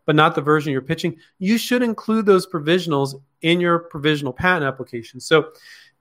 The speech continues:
inventors are very creative, but after a while, you're like, "This is what my product is. This is what it is. This is what it is. This is what it is." And that's what you should do in your sell sheet.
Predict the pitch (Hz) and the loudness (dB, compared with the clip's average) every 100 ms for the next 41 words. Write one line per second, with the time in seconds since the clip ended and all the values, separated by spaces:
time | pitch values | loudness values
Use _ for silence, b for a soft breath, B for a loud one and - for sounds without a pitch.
0 | _ 175 175 214 247 226 196 151 151 170 | _ 0 4 4 6 4 2 0 2 2
1 | 214 - 226 151 139 160 143 - 156 196 | 2 -4 0 0 0 0 -2 2 2 2
2 | 285 294 170 135 139 151 b b - 160 | -2 -2 4 4 4 -2 b b -2 4
3 | 151 - - - 147 143 151 170 151 151 | 4 2 -10 -6 -6 -4 -4 0 2 2
4 | - 160 151 147 127 110 123 139 143 139 | 2 2 2 0 -6 -6 -6 -6 -6 -2
5 | 143 139 120 107 135 131 139 135 143 139 | 0 2 -2 -2 -6 -6 -4 2 4 4
6 | 135 110 - 127 135 139 147 151 120 B | 2 0 -4 -6 -4 0 2 2 0 B
7 | B B B 151 156 175 - 214 185 254 | B B B 0 2 0 -2 -8 -6 -8
8 | 202 269 262 101 _ _ _ _ - 156 | -4 0 0 -2 _ _ _ _ -6 -2
9 | 156 170 226 233 220 - 104 | -2 -2 2 2 0 -4 -10